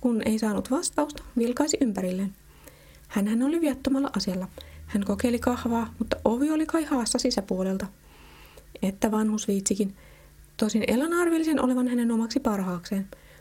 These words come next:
Oliko täällä tosiaan kirjoja, jotka olivat vaarallisia? Sitä oli vaikea kuvitella, paitsi tietysti jos tarkoitti niiden sisältämiä vahingollisia loitsuja.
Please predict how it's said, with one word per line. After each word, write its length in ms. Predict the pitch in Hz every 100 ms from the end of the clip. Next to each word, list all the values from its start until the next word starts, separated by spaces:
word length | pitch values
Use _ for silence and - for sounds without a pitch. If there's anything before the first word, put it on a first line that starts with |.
| -
Oliko 300 | 196 214 226
täällä 240 | 254 269 294
tosiaan 360 | 349 359 330
kirjoja, 440 | 285 277 262 226 220 -
jotka 220 | 214 -
olivat 260 | 202 196 202
vaarallisia? 640 | 277 220 - - - 220 - - - - - -
Sitä 260 | - 254 359
oli 120 | 277
vaikea 320 | 233 226 214
kuvitella, 460 | 196 196 196 196 196 - -
paitsi 240 | 202 202
tietysti 480 | 202 202 254 - 330
jos 180 | 320 -
tarkoitti 480 | 294 285 277 277 285
niiden 260 | 277 277
sisältämiä 560 | 262 226 220 233 240 226
vahingollisia 560 | 202 208 220 220 269
loitsuja. 400 | 254 202 - 202